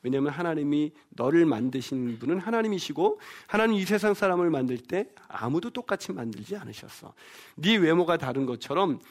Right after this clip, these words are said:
네 인생을 향한 하나님의 뜻이 다르단다. 그 인간은 비교의 대상이 아니야." 라는 걸 가르쳐 줬더니 제가 나중에 얘가 이제 사춘기 접어들어서 내가 한 번은 "야, 세훈아, 너 네가 진짜 이쁘다고 생각해?"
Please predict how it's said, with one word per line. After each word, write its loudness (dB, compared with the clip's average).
네 0
인생을 2
향한 0
하나님의 -4
뜻이 -6
다르단다. -10
그 -20
인간은 0
비교의 -2
대상이 -4
아니야." -14
라는 2
걸 6
가르쳐 0
줬더니 0
제가 0
나중에 4
얘가 4
이제 2
사춘기 -4
접어들어서 -6
내가 -6
한 -4
번은 -4
"야, -2
세훈아, -4
너 -8
네가 -6
진짜 -6
이쁘다고 -6
생각해?" -8